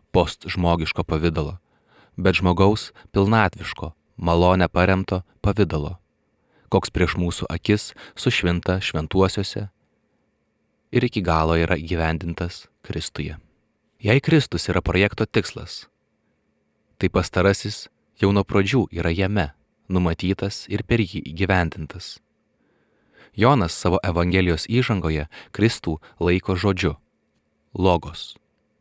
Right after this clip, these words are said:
Pradžioje buvo žodis. Tas žodis buvo pas Dievą ir žodis buvo Dievas. Ką reiškia žodis? Tai, žinoma,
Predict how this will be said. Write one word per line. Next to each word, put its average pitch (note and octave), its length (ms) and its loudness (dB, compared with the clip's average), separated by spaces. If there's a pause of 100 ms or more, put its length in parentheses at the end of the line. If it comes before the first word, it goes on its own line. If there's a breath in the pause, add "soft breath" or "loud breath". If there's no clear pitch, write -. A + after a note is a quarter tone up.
Pradžioje F2 540 0 (180)
buvo F#2+ 320 0
žodis. D2+ 480 -6 (460)
Tas E2 180 -2
žodis E2+ 380 0
buvo E2 180 0
pas D#2+ 240 -4
Dievą F#2 400 2 (640)
ir G#2+ 160 2
žodis D#2+ 500 -2 (220)
buvo D#2 260 -2
Dievas. D#2+ 540 -6 (1900 soft breath)
Ką A2+ 160 4
reiškia B2 320 0
žodis? E2+ 540 -6 (1080 soft breath)
Tai, G2 100 2
žinoma, F2+ 400 0